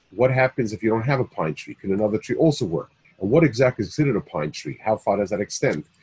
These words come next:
Is there a height limit? How many branches have to be there?" And so on. And, and, you know, and he said he's, uh, you know, he's,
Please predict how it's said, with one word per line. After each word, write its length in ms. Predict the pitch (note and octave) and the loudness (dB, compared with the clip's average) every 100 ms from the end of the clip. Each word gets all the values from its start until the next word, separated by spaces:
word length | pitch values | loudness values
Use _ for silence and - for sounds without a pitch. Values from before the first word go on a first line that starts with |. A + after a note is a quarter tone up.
| - | -16
Is 80 | F2+ | -4
there 140 | G2 | 0
a 40 | F2+ | 0
height 400 | - C3+ A#2 - | 0 0 0 0
limit? 280 | F#2+ E2 - _ - | -4 -4 -10 _ -6
How 120 | F#2 | -2
many 140 | G#2 F2 | 0 2
branches 380 | B2+ C#3+ A#2+ | 2 2 0
have 180 | F#2 E2+ - | -4 -6 -6
to 60 | |
be 140 | - E2 | -6 -6
there?" 260 | D2+ C#2 - - - | -6 -10 -12 -20 -8
And 180 | F#2 F#2+ | -4 -4
so 220 | - D3 | 2 4
on. 220 | C3 D2 - _ _ - | 4 2 -6 _ _ -4
And, 360 | F#2 F#2+ F#2+ - | 0 0 -2 -4
and, 380 | F#2 F#2 F2 G#2 | -4 -2 -4 -2
you 80 | |
know, 140 | G2 F2 | 0 0
and 100 | F#2+ | 0
he 80 | F#2 | -4
said 300 | - F#2+ E2+ | -2 -2 0
he's, 400 | F2 E2+ D2+ - | -2 -2 -4 -4
uh, 520 | E2+ D#2+ D#2+ D#2 D#2 - _ _ | -2 0 0 0 -2 -8 _ _
you 80 | F#2+ | -6
know, 180 | E2+ E2+ | -2 -2
he's, 340 | E2+ D#2+ D2+ | -2 -6 -8